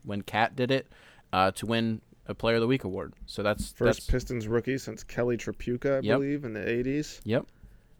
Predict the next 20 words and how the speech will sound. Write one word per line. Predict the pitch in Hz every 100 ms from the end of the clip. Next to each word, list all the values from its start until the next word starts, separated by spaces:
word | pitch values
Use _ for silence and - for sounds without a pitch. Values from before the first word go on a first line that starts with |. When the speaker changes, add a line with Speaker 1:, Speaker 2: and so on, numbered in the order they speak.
| - -
Speaker 2:
It's | -
a | 123
big | 143
o-, | 139 131 -
it's | 135
a | 131
big | 131 139
award. | 131 139 135 110 - -
Speaker 1:
Yeah. | 127 113 110 110
Speaker 2:
Um, | 107 113 - - - - - - - - - - - - - - -
yeah, | - 123 117
no, | 110
he | 113
balled | 120 120 120
out | 123 120 - _ _
two | - 110
weeks | 107 -
ago. | 104 95 - -
That | - 117
was, | 110 -